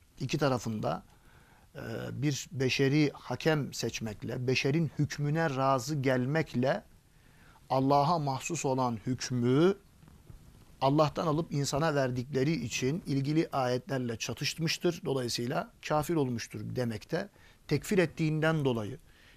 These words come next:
ki bu ilerleyen yıllarda büyük günah işleyen kişi de kafir olur inancını da beraberinde getireceği için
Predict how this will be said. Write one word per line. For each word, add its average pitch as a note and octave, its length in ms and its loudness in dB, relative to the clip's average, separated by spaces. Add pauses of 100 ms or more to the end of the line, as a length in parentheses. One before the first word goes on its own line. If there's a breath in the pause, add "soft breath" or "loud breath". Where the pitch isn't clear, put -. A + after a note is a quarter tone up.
ki D#3+ 160 0
bu F#3 240 8 (500 soft breath)
ilerleyen E3+ 400 6
yıllarda D#3 600 4
büyük E3 240 -2
günah D#3+ 200 0
işleyen D#3 440 0
kişi D#3 280 -4
de E3+ 120 0
kafir D3+ 380 -2
olur D#3+ 520 4 (500)
inancını D3 600 4
da B2 220 6 (500 soft breath)
beraberinde C3 560 2
getireceği A#2 560 -2
için G3 300 -2